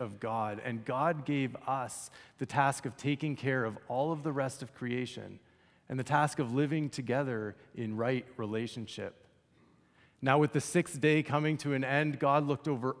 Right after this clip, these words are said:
all that had been created, the light, the sky, the land, the water, the creatures, the vegetation, and God's own image bearers.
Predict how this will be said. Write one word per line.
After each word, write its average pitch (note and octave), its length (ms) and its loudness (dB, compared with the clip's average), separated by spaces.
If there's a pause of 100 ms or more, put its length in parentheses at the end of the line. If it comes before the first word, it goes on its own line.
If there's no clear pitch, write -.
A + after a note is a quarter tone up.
(120)
all C3 380 2
that G#2 160 -4
had G2+ 240 -4
been G2+ 160 -8
created, G2+ 580 -8 (560)
the B2+ 140 0
light, C3 480 4
the C3 60 -6
sky, C#3 520 4
the B2 100 0
land, D3 440 2
the B2+ 120 -2
water, C#3+ 460 2
the B2 80 -2
creatures, F3+ 560 0
the C3+ 80 -6
vegetation, D#3 880 -2 (300)
and A2+ 200 -4
God's C3+ 400 2 (100)
own B2+ 320 -2
image A#2 460 -6
bearers. G2 600 -8